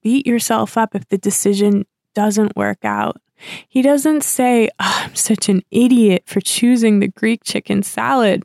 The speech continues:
I know that the menu thing is sort of a silly example, but this is how it happens in real life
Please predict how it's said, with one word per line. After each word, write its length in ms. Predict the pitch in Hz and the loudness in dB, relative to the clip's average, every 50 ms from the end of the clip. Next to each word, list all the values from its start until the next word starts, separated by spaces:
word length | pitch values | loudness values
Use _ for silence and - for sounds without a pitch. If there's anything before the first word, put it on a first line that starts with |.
| - _ _ _ | -10 _ _ _
I 100 | - 226 | -2 0
know 180 | 220 320 311 285 | 2 2 2 2
that 160 | 311 294 - | 2 0 2
the 80 | 214 | 2
menu 440 | 208 202 208 214 240 277 294 262 247 | 2 4 4 4 2 2 4 4 2
thing 340 | 214 - - 196 180 180 180 | 2 0 0 0 2 2 2
is 140 | 185 202 202 | 2 0 0
sort 380 | - - - - 214 202 196 | 0 -2 -2 0 0 0 0
of 100 | 202 196 | 0 0
a 60 | 196 202 | 0 -2
silly 400 | - - - 233 220 208 214 208 | -2 -2 0 0 2 2 2 2
example, 720 | 185 180 185 - 208 220 254 254 - - - - - 196 - | 0 -2 -2 -2 0 0 0 -2 -4 -4 -4 -2 -2 -2 -2
but 100 | 214 208 - _ | -4 -6 -4 _
this 220 | 254 262 - - | -2 0 2 0
is 100 | 330 320 | 0 0
how 240 | - - 277 269 254 | 0 -2 0 0 0
it 140 | 233 - - | 0 0 -2
happens 580 | - - 214 240 254 - - 202 185 185 185 | -6 -4 -4 -4 -4 -2 0 0 2 2 0
in 160 | - - 185 185 | 0 0 0 2
real 220 | 190 196 190 190 | 2 2 2 0
life 580 | 190 185 185 214 214 208 190 175 - _ _ | 0 0 -2 -2 -2 -4 -4 -4 -6 _ _